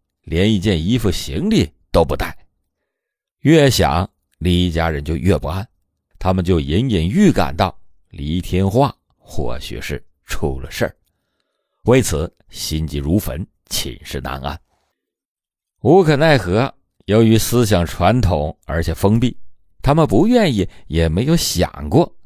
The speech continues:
大义灭亲，反倒是生怕东窗事发，把黎天化送进监狱，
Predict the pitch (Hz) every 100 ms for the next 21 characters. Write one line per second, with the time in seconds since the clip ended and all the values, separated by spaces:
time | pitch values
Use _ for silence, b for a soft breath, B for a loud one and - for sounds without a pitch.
0 | _ - - 71 76 78 - 87 107 _
1 | _ _ _ _ - - 90 104 117 92
2 | 92 85 b b - 90 92 87 85 71
3 | 87 101 98 98 90 76 95 107 _ _
4 | - 78 76 82 101 107 104 110 131 -
5 | _ - - - 107 73 67 73 107 135
6 | 165